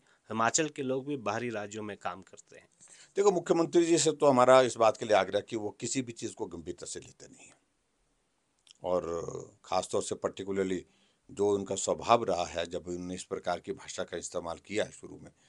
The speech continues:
Speaker 2: तो मुझे बहुत बड़ी उम्मीद नहीं है। लेकिन मेरा उनसे आग्रह है, शांति प्रिय प्रदेश है, ये संदेश नहीं जाना चाहिए यहाँ से,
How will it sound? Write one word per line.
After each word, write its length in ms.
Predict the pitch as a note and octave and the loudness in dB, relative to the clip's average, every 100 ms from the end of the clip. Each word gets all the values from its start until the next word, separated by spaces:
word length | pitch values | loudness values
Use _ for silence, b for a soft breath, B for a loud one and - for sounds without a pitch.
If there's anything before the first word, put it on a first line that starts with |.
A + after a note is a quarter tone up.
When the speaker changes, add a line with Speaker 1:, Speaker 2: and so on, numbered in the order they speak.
| b b _ | b b _
Speaker 2:
तो 80 | G#2 | -4
मुझे 400 | G#2+ A#2 A#2 G#2 | 0 2 4 2
बहुत 340 | F2+ A2+ B2+ | 2 2 2
बड़ी 180 | G#2 G#2 | 0 -2
उम्मीद 380 | G2+ F2+ A2 G2+ | -2 -4 -6 -6
नहीं 260 | F2 F2 | -12 -8
है। 60 | G#2+ | -6
लेकिन 420 | G#2+ - B2+ B3+ b b b G2 | -6 -4 -4 -4 b b b -4
मेरा 280 | G2+ B2 D3 | 4 8 8
उनसे 260 | A#2 - | 4 4
आग्रह 380 | A2+ F#2 G2+ A2 | 4 4 2 0
है, 340 | G2+ A#2 C#3 - | 0 -2 -4 -10
शांति 440 | - F#2 F#2 - | -8 -6 -8 -10
प्रिय 180 | A2 F2 | -14 -12
प्रदेश 520 | E2 D2+ D2+ F2 - | -12 -14 -10 -10 -8
है, 160 | - - _ _ _ _ _ _ _ | -12 -18 _ _ _ _ _ _ _
ये 200 | - G2 | -8 -6
संदेश 500 | - F#2+ F#2 F#2+ - | -4 -4 -4 -4 -4
नहीं 220 | F#2+ F2 G#2 | -8 -10 -6
जाना 260 | F2+ F#2 | -4 -6
चाहिए 480 | E2 - - F#2 F#2+ | -8 -10 -8 -8 -6
यहाँ 140 | D#2+ | -8
से, 320 | D#2 - D3 | -8 -6 -6